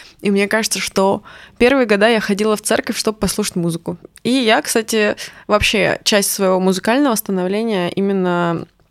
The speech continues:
связываю с церковью, как многие американские звёзды. <laughs> Э, потом,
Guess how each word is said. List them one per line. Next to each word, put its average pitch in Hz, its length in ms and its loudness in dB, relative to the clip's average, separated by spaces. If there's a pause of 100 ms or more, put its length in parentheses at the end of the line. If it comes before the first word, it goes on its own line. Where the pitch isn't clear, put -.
(540)
связываю 165 1700 -2
с - 60 -6
церковью, - 420 -6 (280)
как - 280 -4
многие 185 500 0
американские 180 580 0
звёзды. 165 320 0 (200)
<laughs> 320 560 2 (920)
Э, 175 300 -2
потом, 269 640 0